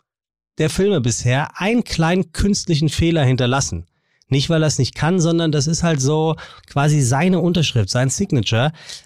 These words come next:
ähm, dass er immer eine Kleinigkeit voll Scheiße verhaut. Aber er sagt natürlich, es wäre ein Kunstfehler und, äh, das wollen wir ihm natürlich mal glauben. So, Melzer!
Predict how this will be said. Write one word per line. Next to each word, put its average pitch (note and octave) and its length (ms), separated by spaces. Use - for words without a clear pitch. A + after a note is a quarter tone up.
ähm, C3 220
dass C#3 160
er D3+ 160
immer F#3+ 320
eine A3+ 400
Kleinigkeit D#3+ 720
voll G3+ 540
Scheiße - 560
verhaut. C#3+ 560
Aber B2 200
er C3+ 140
sagt C#3+ 160
natürlich, C#3 300
es - 40
wäre C3 100
ein - 40
Kunstfehler C3+ 800
und, A#2+ 240
äh, A2+ 220
das A2+ 180
wollen A2 160
wir A2+ 80
ihm G#2 60
natürlich G#2+ 340
mal G#2+ 80
glauben. F2+ 380
So, A2+ 260
Melzer! E4+ 1120